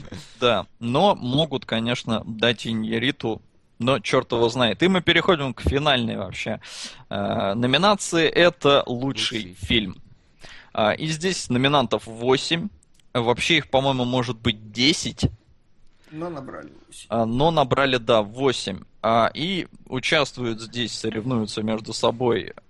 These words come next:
Speaker 1: а, и «Игра на понижение», «Шпионский мост», «Бруклин», а, «Безумный Макс», «Марсианин», «Выживший», «Комната» и «В центре внимания».
Speaker 3: И вот тут, кстати, насколько я понимаю, неожиданный расклад, да?
Speaker 1: Ну,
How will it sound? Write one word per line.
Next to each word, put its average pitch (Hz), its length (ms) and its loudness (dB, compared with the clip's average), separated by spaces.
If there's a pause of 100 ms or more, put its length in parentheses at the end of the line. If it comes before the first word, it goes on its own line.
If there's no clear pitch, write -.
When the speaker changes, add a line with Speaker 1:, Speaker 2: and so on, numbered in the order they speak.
(120)
Speaker 1:
а, 101 280 0
и 120 160 0
«Игра 117 300 4
на 107 220 0
понижение», 143 840 0
«Шпионский 120 640 0
мост», 143 440 0
«Бруклин», 139 640 0 (120)
а, 117 300 4
«Безумный 117 500 0
Макс», 135 480 0
«Марсианин», 120 800 0
«Выживший», 151 640 0
«Комната» 151 640 0 (100)
и 135 140 -2
«В - 100 -4
центре 113 420 2
внимания». 104 560 0 (460)
Speaker 3:
И 151 80 -4
вот 165 220 0
тут, 311 140 -4
кстати, 247 280 -6
насколько 214 320 -6
я 190 60 -2
понимаю, 220 360 -2
неожиданный 185 640 0
расклад, 131 520 0
да? 160 300 -2 (920)
Speaker 1:
Ну, 190 720 6